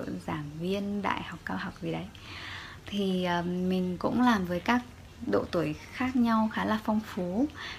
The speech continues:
Thì sau đấy mình nhận ra, đến, đến năm hai không mười sáu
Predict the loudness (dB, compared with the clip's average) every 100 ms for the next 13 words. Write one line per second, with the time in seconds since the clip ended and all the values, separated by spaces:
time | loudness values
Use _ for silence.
0 | -6 -4 2 4 6 6 6 8 6 2
1 | 0 2 2 2 0 -2 -4 -4 2 4
2 | 6 6 6 8 8 8 6 4 4 4
3 | 6 6 6 4 4 2 2 0 0 -2
4 | 0 2 4 4